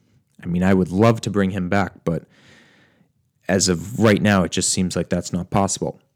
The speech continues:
How could it be possible? Well, well, well, the Bruins have a couple of players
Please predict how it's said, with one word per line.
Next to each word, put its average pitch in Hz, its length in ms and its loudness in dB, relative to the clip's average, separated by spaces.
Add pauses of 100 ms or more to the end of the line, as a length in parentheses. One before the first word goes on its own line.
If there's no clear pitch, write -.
(120)
How 101 160 -2
could - 180 -2
it 139 80 0
be 160 100 -2
possible? 160 640 -2
Well, 151 400 4
well, 110 260 4
well, - 340 -6
the 90 100 -4
Bruins 165 520 0
have 107 200 -4
a 90 40 -8
couple 120 380 0
of 131 120 -2
players 90 760 -2